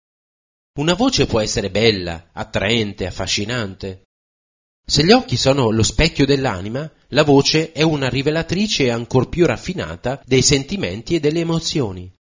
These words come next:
Una voce può essere sorridente o mesta, allegra o triste, forte o dimessa, fiera, timida, sicura, esitante, aggressiva, sfuggente e così via. E soprattutto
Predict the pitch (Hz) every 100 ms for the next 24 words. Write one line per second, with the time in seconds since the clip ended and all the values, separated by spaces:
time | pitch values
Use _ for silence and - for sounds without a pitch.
0 | _ _ _ _ _ _ _ 123 139 151
1 | 208 123 - 98 101 107 95 - 98 98
2 | 98 113 151 147 139 135 131 139 104 -
3 | - 82 _ _ 131 131 135 135 135 147
4 | 151 143 147 175 127 - 98 87 - _
5 | - 131 139 147 - 170 - 113 113 139
6 | 123 - 80 95 _ - 139 147 110 90
7 | 90 _ 160 175 120 95 95 117 - 165
8 | 127 104 101 123 120 113 101 95 95 85
9 | _ _ - 139 139 143 - 156 147 90
10 | 87 - 135 113 131 113 95 95 - 160
11 | - 131 117 95 87 82 95 _ _ _
12 | _ _ _ _ _ - 139 175 226 -
13 | 113 104 - 160 180